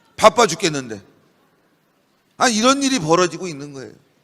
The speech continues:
뭐 하면은 경찰 조사 갑니다. 검찰 조사 갑니다. 한 달에 이십 일은 거기에 시간을 쓰고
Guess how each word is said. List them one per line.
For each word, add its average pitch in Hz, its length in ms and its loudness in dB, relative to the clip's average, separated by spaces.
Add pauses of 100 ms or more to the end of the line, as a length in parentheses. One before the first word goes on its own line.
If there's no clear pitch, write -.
(840)
뭐 294 260 6
하면은 277 540 4
경찰 160 420 -4
조사 110 200 -14
갑니다. 95 380 -18 (180)
검찰 131 380 -8
조사 98 200 -20
갑니다. - 260 -20 (1300)
한 330 320 2
달에 311 540 8 (200)
이십 294 560 6
일은 269 260 2
거기에 170 400 0
시간을 165 460 -2
쓰고 143 480 -10